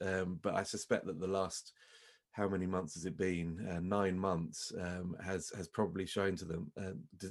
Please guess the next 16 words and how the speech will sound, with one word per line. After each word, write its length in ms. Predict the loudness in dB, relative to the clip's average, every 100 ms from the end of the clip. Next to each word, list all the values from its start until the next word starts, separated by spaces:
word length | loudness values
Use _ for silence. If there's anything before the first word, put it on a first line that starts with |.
| 2
illustrated 580 | 4 4 2 -4 -6 -6
to 100 | -2
them 200 | -2 -2
that, 160 | -4 -6 -10
that, 280 | -8 -10 -14 -16 -18 -18 -20 -20 _
that 240 | -4 -2 2
football 300 | 2 2 -2
is 120 | 0
a 40 |
very 220 | 4 4
different 400 | 4 0 -2 -2
beast 460 | 2 2 0 -8 -6
when, 320 | -2 -2 -2 -2
when 140 | -4
you've 180 | -4 -4
got, 220 | -4 -4